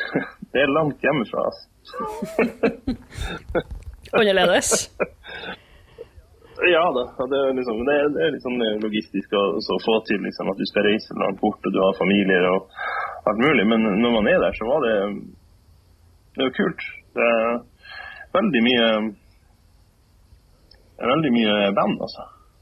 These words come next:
Speaker 1: Veldig mange band. Ene kvelden spilte vi på, eh, i Osaka, og det var åtte andre hardcore-band samme kvelden. Og lokalet var sånn, det lå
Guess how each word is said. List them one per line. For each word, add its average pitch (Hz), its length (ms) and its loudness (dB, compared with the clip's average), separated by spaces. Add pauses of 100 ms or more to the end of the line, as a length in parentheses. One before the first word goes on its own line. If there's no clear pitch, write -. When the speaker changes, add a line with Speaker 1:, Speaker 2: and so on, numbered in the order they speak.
(120)
Speaker 1:
Veldig 139 320 0
mange 95 180 0
band. 95 180 -2 (540)
Ene 156 300 2
kvelden 139 320 2
spilte - 400 -2
vi 107 140 4
på, 98 160 -2 (880)
eh, 107 320 -2
i 110 160 4
Osaka, - 460 0 (1160)
og - 100 -8
det 120 100 2
var 117 160 2 (300)
åtte - 360 -2
andre 98 300 2
hardcore-band 92 720 -4 (340)
samme 107 300 0
kvelden. 90 340 -2 (720)
Og 117 360 2 (120)
lokalet 127 640 2
var 110 240 2
sånn, 107 300 -6 (560)
det 123 140 -4
lå 120 320 2